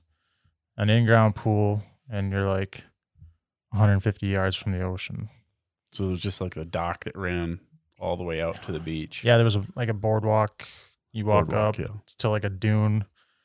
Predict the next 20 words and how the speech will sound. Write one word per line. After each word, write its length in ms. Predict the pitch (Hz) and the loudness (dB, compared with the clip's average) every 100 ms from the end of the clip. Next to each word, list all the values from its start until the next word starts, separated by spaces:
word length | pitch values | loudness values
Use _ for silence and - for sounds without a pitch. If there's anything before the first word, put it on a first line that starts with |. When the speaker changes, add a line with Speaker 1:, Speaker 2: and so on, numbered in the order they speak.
| _ _ | _ _
Speaker 1:
and 200 | 101 95 | -4 0
go 120 | 101 101 | 2 4
down 180 | 98 95 | 2 2
some 140 | 98 | -2
stairs, 360 | - 104 95 92 | -4 -2 0 -2
and 300 | 90 90 90 - _ _ | -4 -6 -8 -14 _ _
you're 160 | 101 95 | -2 0
on 80 | 92 | 2
the 80 | |
beach. 400 | 95 - - - - _ _ _ | -2 -6 -8 -10 -12 _ _ _
Speaker 2:
And 120 | 101 | 0
that's 180 | 104 - | 0 2
where 80 | 98 | 0
the 80 | 90 | 4
wedding 320 | 98 82 73 | 4 4 -2
was. 360 | 64 - - - _ _ _ | -8 -10 -14 -18 _ _ _
Speaker 1:
Yep, 240 | 120 139 143 - | 4 6 6 2
on 180 | 135 151 | 4 6
the 60 | |
beach 380 | 123 131 123 - | 6 4 4 0